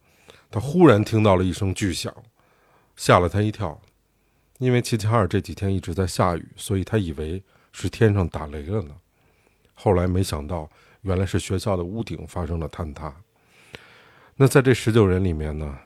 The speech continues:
有四个人比较幸运，没有砸到，自己跑了出来。可剩下的这十五个人就没有那么幸运了。所以我们来先捋一下这个时间线。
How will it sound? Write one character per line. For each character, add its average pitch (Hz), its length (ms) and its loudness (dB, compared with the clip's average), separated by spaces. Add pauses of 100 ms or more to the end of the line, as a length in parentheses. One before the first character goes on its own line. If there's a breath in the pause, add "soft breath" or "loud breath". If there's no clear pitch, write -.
(100)
有 78 280 -8
四 - 360 -6
个 87 100 -2
人 73 160 -6
比 95 120 -4
较 85 120 -2
幸 82 280 -4
运， 76 140 -8 (260)
没 107 160 4
有 107 120 6
砸 85 240 -4
到， 90 160 -2
自 - 180 -6
己 87 100 -4
跑 - 320 -6
了 85 100 -4
出 - 200 -10
来。 - 80 -14 (1000)
可 92 120 -4
剩 123 240 6
下 95 80 2
的 87 100 0
这 90 140 -2
十 - 240 -6
五 98 160 -4
个 82 140 -6
人 76 340 -10
就 90 140 -4
没 76 200 -6
有 90 160 -2
那 82 80 -6
么 73 100 -8
幸 76 260 -10
运 73 60 -12 (140)
了。 - 80 -20 (580)
所 - 140 0
以 110 40 6
我 101 80 4
们 87 100 -4
来 82 140 -4
先 98 200 -2
捋 78 140 -6
一 71 80 -10
下 85 180 -6
这 82 80 -6
个 73 80 -8
时 - 200 -10
间 95 180 -6
线。 85 180 -6